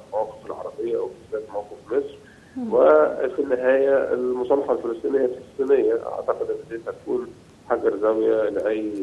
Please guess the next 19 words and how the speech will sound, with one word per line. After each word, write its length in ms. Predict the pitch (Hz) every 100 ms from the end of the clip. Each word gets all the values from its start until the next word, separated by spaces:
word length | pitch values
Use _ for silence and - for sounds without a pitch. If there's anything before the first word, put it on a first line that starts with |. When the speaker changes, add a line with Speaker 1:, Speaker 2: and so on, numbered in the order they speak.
| 90
Speaker 1:
عمل 420 | 92 110 110 98 85 85 - -
قادم، 360 | 110 110 120 110 - - - -
لان 200 | 110 107
اسرائيل 480 | 104 - 98 113
كانت 240 | 110 107 104
دا-، 160 | 107
دايمًا 220 | 104 110 107
تدعي 480 | 101 - 110 107 107 - - - - 101
انه 360 | 101 104 104
مش 260 | 98 104 -
لاقيه 180 | 120 -
طرف، 300 | 113 107 - -
آه، 200 | 95 92 92
محدد 380 | 90 117 - 104 92
انها 180 | 98 107
تتعامل 440 | 104 101 95 98 98
معاه، 380 | 95 - - - - -
فالمصالحه 640 | 104 98 101 107 117 113 101
الفلسطينيه 400 | - - 101 113